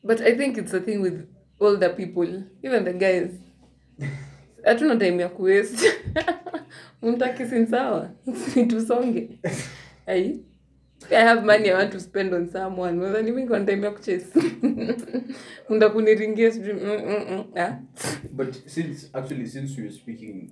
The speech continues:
Speaker 2: about that whole thing, there's someone who wanted me, like, was asking me, "How exa-, have you ever shot your shot?"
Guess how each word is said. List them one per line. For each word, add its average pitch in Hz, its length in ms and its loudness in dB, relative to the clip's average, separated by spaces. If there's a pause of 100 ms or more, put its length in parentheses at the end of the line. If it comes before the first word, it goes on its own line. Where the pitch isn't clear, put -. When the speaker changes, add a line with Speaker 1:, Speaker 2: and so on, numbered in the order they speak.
(140)
Speaker 2:
about 104 480 -10
that 98 240 -16
whole 95 160 -16
thing, - 260 -16
there's 113 140 -12
someone 131 280 0
who 117 100 -4
wanted 113 320 -6
me, 101 100 -18 (160)
like, - 180 -20 (180)
was 101 160 -16
asking 107 300 -20
me, 101 80 -20 (880)
"How 151 300 -2
exa-, - 240 -6
have - 140 -12
you 233 60 -2
ever 214 120 -2
shot - 240 -8
your 127 80 -10
shot?" - 260 -14